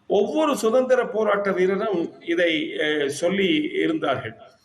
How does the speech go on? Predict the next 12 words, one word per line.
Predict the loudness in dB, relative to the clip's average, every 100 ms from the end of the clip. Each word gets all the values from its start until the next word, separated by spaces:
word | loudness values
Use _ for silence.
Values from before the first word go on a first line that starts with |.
| _ _
நீங்க | -4 -2 0 2 0 -2
நம்முடைய | -2 0 2 2 0 2
பாரதியாரை | 2 2 2 0 0 0
எடுத்துக்கொள்ளலாம், | -4 -8 -12 -6 -2 0 0
அதற்கு | 0 2 0 0
முன்னால | -4 -2 0 2 2
இருந்த | 0 -2 -4
வீர | 0 2 2 0
சிவாவை | -2 -2 -4
எடுத்து, | -8 -14 -6
வீர | -4 -2
சி-, | -6 -10